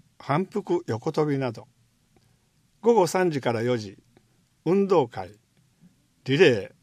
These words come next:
ー、玉入れなど。次は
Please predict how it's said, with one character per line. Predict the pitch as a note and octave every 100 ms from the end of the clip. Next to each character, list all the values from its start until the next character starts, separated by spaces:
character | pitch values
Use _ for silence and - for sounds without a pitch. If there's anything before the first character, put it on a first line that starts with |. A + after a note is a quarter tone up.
| _ _
ー、 |
玉 | D#3 D#3+ E3+
入 | E3+
れ | D3+
な | C#3
ど。 | A#2+ F#2+ _ _ _ _ _ _ _ _ _ _ _ _ _ - _ -
次 | E3 F#3
は | B2 A2